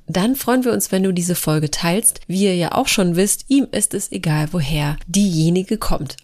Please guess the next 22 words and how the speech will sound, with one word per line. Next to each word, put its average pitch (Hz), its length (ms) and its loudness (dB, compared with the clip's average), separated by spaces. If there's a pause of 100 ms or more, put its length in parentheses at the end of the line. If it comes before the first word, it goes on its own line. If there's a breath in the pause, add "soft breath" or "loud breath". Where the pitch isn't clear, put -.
Und 254 260 4
wie 254 220 2
André 233 420 2
könnt 196 300 0
ihr 196 160 0
auch 220 100 -4
selbst 226 340 0
dabei 165 300 0
sein 160 220 0
im 175 160 -2
Podcast 170 500 -4
zum 156 160 -4
Verlieben 165 460 -2
und 175 240 -2
als 165 260 0
Single-Gast, 175 720 0
Single-Gästin 208 640 0
der 190 160 0
Woche 180 220 -4
hier 208 200 -2
vorgestellt 208 720 0
werden. 160 360 2